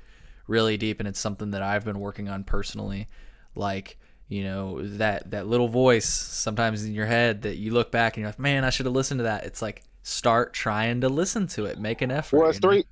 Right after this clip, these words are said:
Speaker 2: well, it's three, it's more, it's, it's more than just, uh, it, just listening to it, 'cause it, it's not
Speaker 1: Sure.
Speaker 2: natural for you to necessarily do that, right?
Speaker 1: Right,
Speaker 2: And,
Speaker 1: right.
Speaker 2: uh, but what it could be, it could be a couple things. Like I said, I, I, I asked for a couple things,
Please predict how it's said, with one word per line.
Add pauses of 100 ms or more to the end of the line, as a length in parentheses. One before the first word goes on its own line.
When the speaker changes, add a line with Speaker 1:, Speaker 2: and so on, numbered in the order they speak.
Speaker 2:
well,
it's
three,
it's
more,
it's, (120)
it's
more
than
just, (400)
uh, (120)
it, (280)
just (520)
listening
to
it,
'cause
it,
it's
not
Speaker 1:
Sure.
Speaker 2:
natural
for
you
to
necessarily
do
that,
right?
Speaker 1:
Right,
Speaker 2:
And,
Speaker 1:
right.
Speaker 2:
uh, (460)
but
what
it
could
be,
it
could
be
a
couple
things.
Like
I
said, (460)
I, (140)
I,
I
asked
for
a
couple
things,